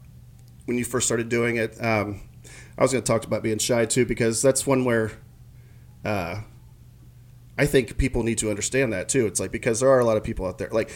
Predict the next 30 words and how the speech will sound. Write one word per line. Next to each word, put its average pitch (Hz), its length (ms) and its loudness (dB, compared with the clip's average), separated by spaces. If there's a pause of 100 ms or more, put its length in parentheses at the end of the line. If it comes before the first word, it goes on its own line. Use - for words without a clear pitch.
(160)
I 170 80 4
even 147 200 2
think 120 180 0
of, - 340 -4 (720)
not 104 140 -8
to - 60 -10
talk 104 180 -4
about 95 300 -8 (100)
us, 107 180 -2
but, 110 140 -2
like, 95 160 -10 (480)
you 139 120 2
know, 107 220 0 (240)
good 143 100 6
example, 120 380 2
like, 107 160 0
last 127 260 4
night 117 220 2
when 120 100 0
I, 120 120 4
when 120 140 0
I'm 131 160 0
at 107 100 -2
home 113 480 -2
and 113 100 -8
my 110 80 -2
son's 113 300 0
seven 110 220 0
years 110 160 -2
old, 110 260 -2